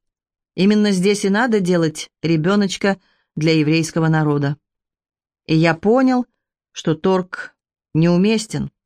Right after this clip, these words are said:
Там, где сгорели тысячи и тысячи безвинных, гори она огнем, и моя надежда на хоть сколько-нибудь спокойную старость. Однако она не понесла.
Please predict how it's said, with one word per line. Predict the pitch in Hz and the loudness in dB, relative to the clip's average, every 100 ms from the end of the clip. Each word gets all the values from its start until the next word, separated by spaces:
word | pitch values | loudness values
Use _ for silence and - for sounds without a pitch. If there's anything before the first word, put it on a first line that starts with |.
| _ _ _ _ _ - - - | _ _ _ _ _ -20 -20 -4
Там, | 233 247 | 0 2
где | 214 202 | 2 0
сгорели | 180 190 214 196 | 2 2 2 0
тысячи | - 240 226 - 214 | 0 -2 -2 -2 -4
и | - 202 | -2 -6
тысячи | - 220 220 202 - | -2 -2 -2 -4 -2
безвинных, | 180 185 170 170 170 165 156 147 - _ _ _ _ _ - | 0 0 0 2 2 2 2 -2 -8 _ _ _ _ _ -8
гори | 143 202 277 | 0 2 2
она | 226 220 202 | 2 2 2
огнем, | 185 180 185 175 156 | 2 2 2 0 -2
и | - | 0
моя | 165 170 175 | 0 0 0
надежда | 170 165 160 185 151 156 156 - - - _ _ _ | 0 -2 0 0 2 0 0 -6 -20 -20 _ _ _
на | 214 | 0
хоть | 226 269 | 2 -2
сколько-нибудь | - 349 311 262 247 247 | 0 -2 2 2 2 0
спокойную | - 190 180 190 185 180 | -2 -2 0 0 0 0
старость. | 160 170 147 151 139 - - _ _ _ _ _ _ _ _ _ | -4 -2 0 0 -4 -12 -18 _ _ _ _ _ _ _ _ _
Однако | 190 214 311 302 214 | -2 0 0 2 2
она | 208 208 | 2 2
не | 202 | 0
понесла. | 208 196 180 220 233 294 | 0 0 0 -2 0 -2